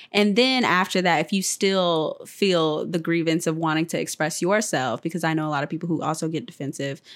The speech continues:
don't necessarily say in the moment when things are bothering them 'cause they don't wanna rock the boat.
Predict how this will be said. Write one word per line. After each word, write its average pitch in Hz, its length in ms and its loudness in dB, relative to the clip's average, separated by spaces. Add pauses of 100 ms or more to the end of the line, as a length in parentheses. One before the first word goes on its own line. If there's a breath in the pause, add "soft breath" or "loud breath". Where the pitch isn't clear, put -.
(120)
don't 165 160 0
necessarily 151 720 -4 (140 loud breath)
say 175 280 2
in 170 120 2
the 156 80 2
moment 143 360 0
when 156 140 0
things 156 220 -2
are 143 60 -4
bothering 156 400 0
them 131 120 -2
'cause 165 120 -6
they 156 60 -2
don't 143 120 -4
wanna 131 140 -4
rock 131 160 -4
the 196 60 -4
boat. 240 320 0